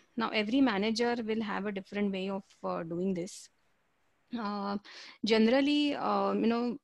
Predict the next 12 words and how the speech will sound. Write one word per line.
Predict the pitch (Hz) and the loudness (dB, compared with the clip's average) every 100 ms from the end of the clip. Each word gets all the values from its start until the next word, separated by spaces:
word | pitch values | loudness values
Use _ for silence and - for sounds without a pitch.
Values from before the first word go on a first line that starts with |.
| - | -8
the, | 214 220 214 | -6 -4 -2
there | 220 | 2
are | 240 240 | 4 4
indicators | 196 214 220 196 196 190 208 - - | 4 2 0 -2 -4 -6 -10 -16 -10
where, | 196 196 196 202 | -4 -2 -2 0
um, | 202 185 180 180 - | 0 0 0 -2 -2
how, | 202 214 - 208 | 0 0 2 -2
how | 208 202 214 208 | 0 2 2 0
is | 208 202 - - | -4 -4 -4 -6
the | |
person, | 202 190 180 202 196 202 | -2 -2 0 2 4 6
uh, | 185 170 | 6 6